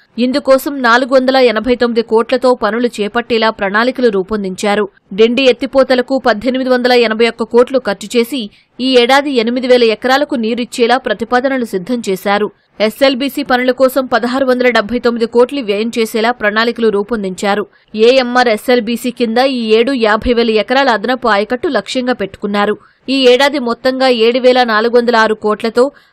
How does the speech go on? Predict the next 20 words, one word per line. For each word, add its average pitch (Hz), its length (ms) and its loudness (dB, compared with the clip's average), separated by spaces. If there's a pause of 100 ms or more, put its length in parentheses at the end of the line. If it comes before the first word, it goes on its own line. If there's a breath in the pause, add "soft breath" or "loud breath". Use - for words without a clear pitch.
(120)
ఐదు 262 220 2
లక్షల 262 320 0
ఎనభై 240 420 2
ఏడు 233 200 2
వేల 240 200 4
ఏడు 233 340 4
వందల 240 240 2
డెబ్బై 226 320 0
ఎకరాలకు 247 500 -2
అదనంగా 233 420 0
సాగునీరు 214 560 0
ఇవ్వాలని 208 480 0 (160 soft breath)
ప్రభుత్వం 233 440 0
భావిస్తోంది. 202 640 -2 (300 soft breath)
కాళేశ్వరం 269 600 2
ప్రాజెక్టు 247 460 0
కింద 233 220 -2
ఉన్న 233 400 0 (360)
తొమ్మిది, 247 460 0 (140)
ఇరవై, 240 420 0